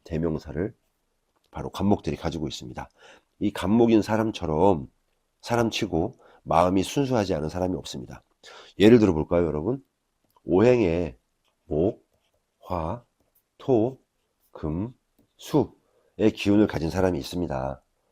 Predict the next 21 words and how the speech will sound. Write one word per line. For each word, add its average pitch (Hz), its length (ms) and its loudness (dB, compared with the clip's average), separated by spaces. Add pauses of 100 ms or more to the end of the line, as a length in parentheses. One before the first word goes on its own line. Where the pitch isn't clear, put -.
(180)
자, 80 120 -10
그러면 90 600 2 (720)
연인 120 260 8
간에 120 200 8
사랑을, 131 460 4
사랑을 143 380 6
한다, 85 420 -2 (520)
누군가와 107 420 4
사귀고 143 440 0
있다, 78 380 -6 (320)
결혼을 101 360 2
했든 90 480 -4 (220)
결혼을 104 300 4
하지 120 180 2
않든 135 520 2 (320)
이런 104 220 6
남녀 101 300 6
간의 110 180 8
사랑을 127 380 2
얘기할 76 300 -2
때 107 400 6